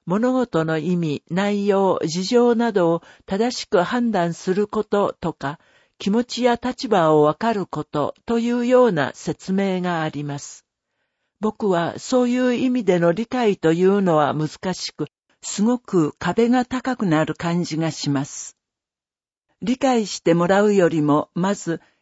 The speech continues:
世の中にこうやって性に悩んでいる人がいるということを知っ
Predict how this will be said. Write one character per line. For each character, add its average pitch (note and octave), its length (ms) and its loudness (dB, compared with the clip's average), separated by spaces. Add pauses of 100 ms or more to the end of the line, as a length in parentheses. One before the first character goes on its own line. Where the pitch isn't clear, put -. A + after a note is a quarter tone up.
世 F#3 140 2
の B3+ 120 6
中 A#3 300 2
に D#3+ 340 2
こ B3 180 4
う B3 80 6
や A#3+ 120 4
っ A#3 40 -2
て A3 300 0
性 C4+ 320 2
に G3 160 4
悩 G#3+ 340 2
ん A#3 100 2
で F3+ 120 2
い E3+ 160 4
る F3+ 140 2
人 A3 300 -2
が F#3+ 160 0
い D3+ 180 0
る D#3 320 -2
と A#3+ 140 4
い A#3+ 140 2
う A#3+ 100 2
こ A#3+ 160 2
と B3+ 180 6
を E3+ 80 6
知 - 140 -6
っ - 20 -18